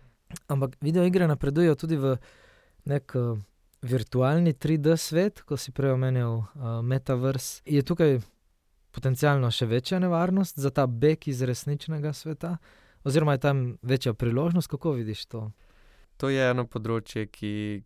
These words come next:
Speaker 2: ki se ga jaz osebno bojim, no. Se pravi, v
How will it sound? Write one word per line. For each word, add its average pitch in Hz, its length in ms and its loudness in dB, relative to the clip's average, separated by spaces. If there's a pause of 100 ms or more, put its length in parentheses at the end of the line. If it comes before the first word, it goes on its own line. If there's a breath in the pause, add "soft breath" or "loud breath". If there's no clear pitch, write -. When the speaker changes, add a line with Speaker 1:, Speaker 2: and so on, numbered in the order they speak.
Speaker 2:
ki - 120 -14
se - 160 -10
ga 104 80 -4
jaz 110 200 -4
osebno 123 380 -8
bojim, 113 340 -6
no. 113 140 -6 (560 soft breath)
Se - 140 -14
pravi, 104 520 -6 (540 soft breath)
v 110 500 4